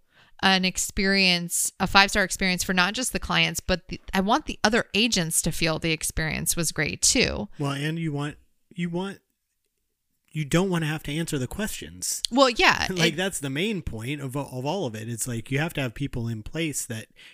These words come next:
Speaker 2: can answer ninety-nine percent. Otherwise, what's the point of having people there?
Speaker 1: Yeah.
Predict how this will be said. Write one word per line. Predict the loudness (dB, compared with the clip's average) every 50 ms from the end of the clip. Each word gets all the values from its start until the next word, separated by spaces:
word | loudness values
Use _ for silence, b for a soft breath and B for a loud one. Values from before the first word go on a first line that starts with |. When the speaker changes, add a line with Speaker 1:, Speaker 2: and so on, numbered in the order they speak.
| B -6
Speaker 2:
can | -6 -6
answer | -4 -2 -2 0 0 0 -2 -2 -2
ninety-nine | -2 -2 -2 -2 -2 -2 -2 -2 -4 -4
percent. | -4 -4 -4 -2 -2 -2 -2
Otherwise, | -2 -2 -2 -2 -2 -2 -2 -2 -2 -2 -4 -6 b b b b b b b
what's | -12 -12 -12 -12 -10 -6 -4 -2 0 0 -2
the | -2 -2
point | -4 -4 -4 -4 -4 -6 -8 -10 _ -12
of | -6 -4
having | -2 -2 -2 -2 -4
people | -4 -6 -6 -6 -8 -14
there? | -14 -16 -18 -20 -20 -20 -8 0
Speaker 1:
Yeah. | 0 0